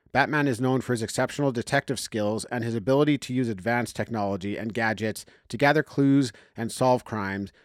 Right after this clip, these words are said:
Detective Chimp, on the other hand, relies on his natural intelligence and heightened senses as a chimpanzee to solve cases. Ultimately, both characters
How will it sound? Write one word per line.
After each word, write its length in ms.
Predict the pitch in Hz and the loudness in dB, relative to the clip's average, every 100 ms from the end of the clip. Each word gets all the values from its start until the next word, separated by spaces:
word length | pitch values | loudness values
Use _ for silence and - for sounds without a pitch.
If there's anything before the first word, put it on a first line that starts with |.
| _ _ - | _ _ -10
Detective 420 | 120 160 - 165 | 0 0 2 -2
Chimp, 260 | - 156 139 | 0 0 2
on 120 | 135 | 2
the 60 | |
other 160 | 123 117 | 2 0
hand, 260 | 107 110 117 | -2 -4 -2
relies 340 | 107 101 107 | 0 0 0
on 100 | 110 | -2
his 220 | 101 92 | -4 -4
natural 640 | 107 110 123 - 131 120 120 | -4 -4 -4 -2 0 0 -4
intelligence 600 | - 101 127 139 127 139 110 | -8 -6 0 0 0 -2 -2
and 100 | 95 | -4
heightened 260 | 131 160 - | -2 -2 -4
senses 400 | 123 117 123 104 | -6 -4 -6 -8
as 100 | 92 | -10
a 60 | |
chimpanzee 580 | 92 147 123 117 110 95 | -8 -6 -4 -4 -4 -4
to 100 | 98 | -6
solve 360 | - 101 98 - | -6 -4 -4 -6
cases. 640 | - 98 87 76 58 - _ _ _ _ - | -10 -8 -8 -10 -12 -16 _ _ _ _ -12
Ultimately, 400 | 101 113 101 104 | -10 -8 -6 -4
both 280 | 120 143 - | 0 0 2
characters 680 | 139 135 - 127 120 120 | 2 2 2 -2 -2 -4